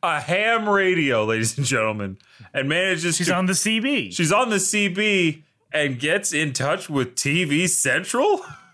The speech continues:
Speaker 1: <laughs> the world's T V <laughs> network.
Speaker 2: Wait, is that,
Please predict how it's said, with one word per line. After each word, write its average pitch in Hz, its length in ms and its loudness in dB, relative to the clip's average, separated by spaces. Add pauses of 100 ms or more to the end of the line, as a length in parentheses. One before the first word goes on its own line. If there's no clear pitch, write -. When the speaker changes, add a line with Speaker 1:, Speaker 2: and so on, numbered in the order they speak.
(160)
Speaker 1:
<laughs> - 460 -20
the 190 140 2
world's 180 640 2
T 190 300 0
V 220 300 0
<laughs> - 20 -6
network. 247 640 0 (1200)
Speaker 2:
Wait, 165 280 -2
is 143 120 -2
that, 170 420 -2